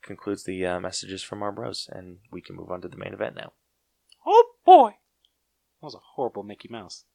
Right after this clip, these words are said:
Speaker 1: Yeah, that was not good. <laughs>
Speaker 2: Yeah. I tried. All right, so, what, what do you say we get started? Um,
Speaker 1: I just said, "Let's get"
Speaker 2: Yeah, well, I meant, like, you know, like,
Speaker 1: <laughs>
Speaker 2: no, I know
Speaker 1: I'm like,
Speaker 2: that.
Speaker 1: "I just
Speaker 2: <laughs>
Speaker 1: said that."
Speaker 2: No, I meant, you know, like, which category to start with.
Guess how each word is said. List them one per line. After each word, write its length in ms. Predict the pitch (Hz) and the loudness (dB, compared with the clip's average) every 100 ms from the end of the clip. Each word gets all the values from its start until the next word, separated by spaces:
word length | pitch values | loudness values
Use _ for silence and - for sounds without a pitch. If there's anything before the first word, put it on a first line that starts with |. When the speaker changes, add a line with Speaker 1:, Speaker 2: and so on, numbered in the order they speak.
| _ _ - | _ _ -14
Speaker 1:
Yeah, 160 | - | -8
that 140 | - 104 | -6 -6
was 180 | 92 - - - | -8 -16 -20 -14
not 300 | 95 90 87 | -6 -6 -4
good. 240 | 85 80 - - | -6 -6 -10 -16
<laughs> 0 | - 107 | -14 -14
Speaker 2:
Yeah. 60 | - - - - - | -16 -18 -18 -20 -8
I 80 | 123 | -6
tried. 300 | - 104 85 - - - - - - - - - | -2 -4 -4 -16 -20 -20 -20 -20 -20 -20 -10 6
All 100 | 165 | 8
right, 260 | 135 - | 8 6
so, 580 | - - - 208 160 98 - - - - - | 0 0 8 10 10 8 -4 -16 -18 -20 -20
what, 1040 | - 110 107 117 151 165 - - - - - - _ _ _ _ - - | -14 -10 -4 6 10 10 10 2 0 -2 -10 -18 _ _ _ _ -16 -14
what 180 | 117 117 | 2 4
do 40 | 120 | 6
you 40 | |
say 260 | - 120 113 | 4 4 4
we 260 | 107 104 | 4 2
get 180 | 104 101 | 2 0
started? 680 | - - 101 101 95 92 - | 0 2 4 4 0 -2 -4
Um, 540 | 95 92 90 90 90 - - | -6 -8 -10 -14 -18 -20 -14
Speaker 1:
I 40 | |
just 200 | 95 95 | -10 -6
said, 160 | - 92 | -2 -2
"Let's 240 | 71 - - | -4 -10 -6
get" 200 | 85 - | -4 0
Speaker 2:
Yeah, 120 | 113 | 2
well, 160 | 123 131 | 8 12
I 120 | 127 | 12
meant, 240 | 135 135 123 | 8 2 4
like, 340 | 117 107 - | 6 6 4
you 80 | 131 | 2
know, 120 | 123 | 4
like, 120 | 107 - 240 | 4 8 10
Speaker 1:
<laughs> 120 | 165 | 12
Speaker 2:
no, 180 | 180 160 | 12 12
I 140 | 156 | 12
know 180 | 175 165 | 10 10
Speaker 1:
I'm 40 | |
like, 100 | 143 | 10
Speaker 2:
that. 180 | 113 120 | 10 10
Speaker 1:
"I 20 | 117 | 8
just 520 | 127 151 165 - - | 8 10 10 8 4
Speaker 2:
<laughs> 140 | 214 | 6
Speaker 1:
said 340 | 190 - 135 104 | 6 8 8 10
that." 260 | 92 85 - | 8 6 8
Speaker 2:
No, 320 | 165 180 151 | 12 12 12
I 180 | 139 160 | 12 10
meant, 320 | 180 180 156 | 12 10 10
you 100 | 165 | 10
know, 120 | 156 | 12
like, 200 | 147 143 | 12 10
which 320 | 131 156 - | 6 6 6
category 600 | - 170 147 143 131 127 120 | 4 8 10 8 8 8 8
to 80 | |
start 260 | 113 120 104 | 6 4 4
with. 260 | 92 82 | 2 -2